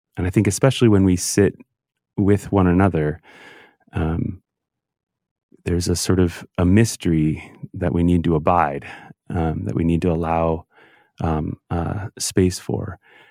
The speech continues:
And, um, and I've, I've always appreciated the ways that the rabbis leave that space.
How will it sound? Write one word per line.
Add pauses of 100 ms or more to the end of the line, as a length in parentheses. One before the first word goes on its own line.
(340)
And, (120)
um, (560)
and
I've,
I've
always
appreciated
the
ways
that
the
rabbis
leave
that
space.